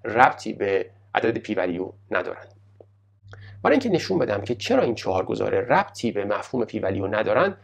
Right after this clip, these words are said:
من لازم هست که یک چند دقیقه‌ای راجع به تئوری احتمالات و مشخصاً احتمالات شرطی صحبت کنم. البته در آینده در ویدیوهای مستقلی راجع به احتمالات شرطی مطالبی رو عرضه خواهم کرد، اما اینجا فقط می‌خوام راجع به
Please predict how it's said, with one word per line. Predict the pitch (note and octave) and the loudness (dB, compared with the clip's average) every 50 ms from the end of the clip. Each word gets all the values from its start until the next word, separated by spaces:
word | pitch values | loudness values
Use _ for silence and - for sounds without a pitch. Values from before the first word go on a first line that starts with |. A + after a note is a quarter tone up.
| - _ _ - | -20 _ _ -2
من | A#2+ D3 | 2 2
لازم | - D#3+ F3 E3 | 2 2 2 0
هست | D#3 E3 - | -2 -2 -4
که | - | -4
یک | D3+ - | -4 -4
چند | - - - A#2+ G#2+ G#2+ | -2 0 0 0 0 0
دقیقه‌ای | - G#2+ G#2 - - C3+ | -2 -4 -2 -2 -2 0
راجع | - G#2 G2+ A2+ | 0 -2 -2 -2
به | B2 | -4
تئوری | A#2 - A2 G2 G#2+ C#3 E3 | -4 -2 -2 -2 0 0 -2
احتمالات | - - - A#2 G#2 G#2 A#2 B2+ B2 A#2 | -2 -4 -4 -4 -2 0 0 0 0 0
و | |
مشخصاً | B2 A#2+ A2+ - A#2+ - A2+ G#2+ - C#3 D3 D#3 D#3 - - - _ _ _ - | -2 -2 -2 -2 -4 -2 -4 -2 0 0 0 0 -2 -6 -14 -20 _ _ _ -6
احتمالات | - B2+ - - B2 A2+ G#2+ A#2+ - - - | -6 -4 -2 0 0 2 2 0 0 -4 -6
شرطی | - - - A2+ A2+ - - - A#2 | -4 0 2 2 2 2 0 -2 -4
صحبت | - - - - - - - | -4 -4 -6 -6 -8 -10 -10
کنم. | - - - - - | -10 -12 -12 -2 2
البته | - F3 F3+ - - | 4 4 4 4 2
در | E3+ - - - - | 2 2 2 2 4
آینده | - B2 A#2+ A#2 A2+ A2+ B2 A#2+ A#2+ A2+ - | 4 4 4 4 4 6 6 8 6 6 4
در | - G#2+ G2+ F#2+ F#2+ - - _ - | 2 2 4 2 2 -2 -6 _ -4
ویدیوهای | A2+ A2 A2 A#2+ A#2+ | 0 2 2 2 2
مستقلی | - - - G2+ G2 A#2 C3 B2 | 0 0 -2 0 0 0 0 0
راجع | G#2 G#2 G2 A#2 A#2+ | 0 -2 -2 -2 -2
به | A2+ | -2
احتمالات | G#2 - - G#2+ G#2 - - B2 | -2 -4 -4 -2 -2 -2 -2 -2
شرطی | - - A2 F#2+ F#2+ F2+ - A2+ A2+ - - - - - _ - | -2 -2 -2 -2 -2 -2 -4 -4 -4 -4 -6 -14 -20 -18 _ -2
مطالبی | A#2 G#2 G2+ - G#2+ G2+ G#2 - A#2 | 0 0 0 2 0 0 2 2 2
رو | A2+ A2 A2+ - - - - _ - - | 4 4 2 0 -2 -12 -20 _ -2 0
عرضه | G#2 G2+ - | 2 2 2
خواهم | A#2 - G2 G#2 G2 | 2 2 0 -2 -2
کرد، | - - - - - - | -4 -6 -10 -8 -4 -2
اما | - G#3 - | 0 0 0
اینجا | - C#3+ E3+ | 0 0 -2
فقط | D#3+ - - - - D#3+ E3+ - | -2 0 0 2 4 2 2 2
می‌خوام | - - - - C3+ C3+ C3+ | 0 -2 2 4 4 4 4
راجع | C3 A2 A2+ | 2 0 0
به | A#2+ C#3 C#3+ C#3+ | 2 2 0 0